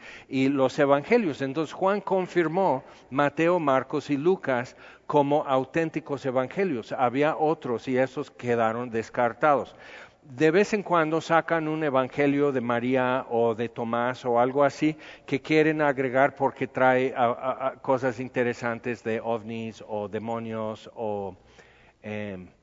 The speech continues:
el interior de la tierra y cosas así, pero Juan los descartó, dice, "Esos tres son auténticos",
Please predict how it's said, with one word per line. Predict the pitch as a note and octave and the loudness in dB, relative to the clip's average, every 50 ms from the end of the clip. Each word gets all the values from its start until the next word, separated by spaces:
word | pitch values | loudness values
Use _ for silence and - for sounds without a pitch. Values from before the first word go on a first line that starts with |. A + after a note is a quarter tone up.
| _ _ _ _ _ - | _ _ _ _ _ -12
el | A2 A2+ G#2+ A2+ | -10 -8 -6 -6
interior | A2+ A2 G#2+ - A2+ A2 A2+ A#2 A2+ A2+ A2+ G#2+ | -8 -8 -6 -4 -4 -2 -2 -2 -2 -2 -4 -4
de | G#2+ A2+ | -4 -4
la | G#2+ G#2+ G#2 | -2 -2 -4
tierra | G#2 - - A2+ A2+ A2 G2+ G#2+ A2 A2 | -4 -4 -4 -4 -4 -4 -2 -4 -4 -4
y | G#2+ | -4
cosas | - - B2+ A#2+ A2 B2+ A2+ G#2+ | -4 -4 -4 -2 -2 -4 -4 -4
así, | A#2 A2 - - D#3+ C#3+ | -6 -8 -6 -6 -6 -6
pero | - C3+ B2 A#2+ B2 A#2+ | -2 0 0 2 2 0
Juan | G#2+ - C#3 C#3 C#3 C#3+ D3+ D#3 C#3 | -2 2 4 4 4 4 2 -2 -2
los | B2+ B2 A#2 | -2 -2 -2
descartó, | B2 A#2+ - - - B2 B2 A#2+ - - D3+ C#3+ B2 | -4 -8 -6 0 2 2 2 2 0 -2 0 0 0
dice, | A2 A2+ A2 - C#3+ C3 D3 D3 | 0 -2 -6 -6 -4 -2 -2 -2
"Esos | D3 - D3+ C#3 - | -2 -2 -6 -12 -8
tres | - - C#3 C#3 D#3 F3+ - - - - - - | -2 0 2 2 2 0 -2 -10 -20 -20 -20 -20
son | _ - - C#3 C3+ C3+ C3+ | _ -4 -2 -2 0 0 0
auténticos", | B2 B2 A#2+ - C#3+ C#3 C3+ C3 - A#2+ - - - - - - | -2 -2 -2 -4 -4 -4 -4 -4 -6 -10 -10 -10 -12 -14 -14 -16